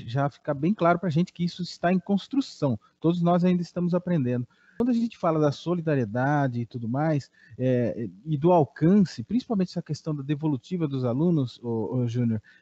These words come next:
é muito importante a gente saber, aqueles que não, não conseguem esse acesso,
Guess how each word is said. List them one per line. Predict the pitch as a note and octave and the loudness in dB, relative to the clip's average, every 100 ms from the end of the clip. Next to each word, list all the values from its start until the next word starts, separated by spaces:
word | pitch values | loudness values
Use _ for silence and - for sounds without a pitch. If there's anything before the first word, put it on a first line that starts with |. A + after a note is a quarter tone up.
| _ | _
é | D3 | 0
muito | D3 F3 | 2 2
importante | F#3 G3 - F#3+ F#3 | 0 -2 0 -2 0
a | |
gente | F3 F#3 - | 0 0 0
saber, | E3+ B2 D#3+ F3 C#3+ | -2 2 4 4 4
aqueles | C3+ - G3+ F#3 | 0 -2 0 0
que | - G3 | 0 2
não, | G3 | 4
não | F3 F3+ F#3+ | 4 2 0
conseguem | F#3+ F3 - F#3 F#3 E3+ E3 D#3+ | 0 0 0 2 2 2 0 0
esse | - | -2
acesso, | D3 - A#2 G#2+ A2 - | -6 -4 -4 -4 -4 -10